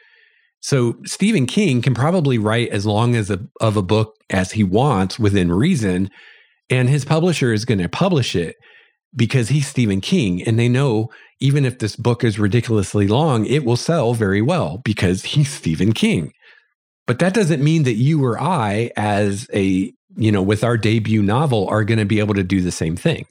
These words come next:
So I'll let you know as I discuss it which genres this article covers, but I'm not gonna go into detail on all of these genres.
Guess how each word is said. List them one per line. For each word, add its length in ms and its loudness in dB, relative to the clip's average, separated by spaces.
So 280 0
I'll 180 2
let 160 0
you 100 2
know 260 2
as 320 -2
I 100 0
discuss 420 -2
it 140 -2
which 240 -2
genres 600 0
this 300 -2
article 540 0
covers, 680 -2
but 100 2
I'm 100 2
not 160 2
gonna 200 2
go 280 2
into 200 0
detail 580 0
on 220 0
all 340 2
of 120 -2
these 180 0
genres. 640 0